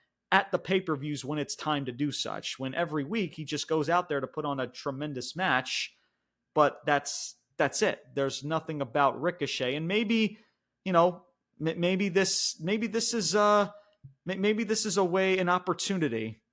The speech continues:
you know, I, I guess if you wanna put that, put it in that way in regards to Ricochet. Uh, there's so many people that I would put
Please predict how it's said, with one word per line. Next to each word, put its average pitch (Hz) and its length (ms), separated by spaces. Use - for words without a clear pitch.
you 131 100
know, 117 180
I, 123 180
I 139 60
guess 131 260
if 131 100
you 131 80
wanna 131 180
put 131 240
that, 127 340
put 131 160
it 120 60
in 123 160
that 123 180
way 123 120
in 120 120
regards 120 400
to 120 80
Ricochet. 113 600
Uh, - 160
there's 180 260
so 196 200
many 190 200
people 180 360
that 160 160
I 151 100
would 156 220
put 160 200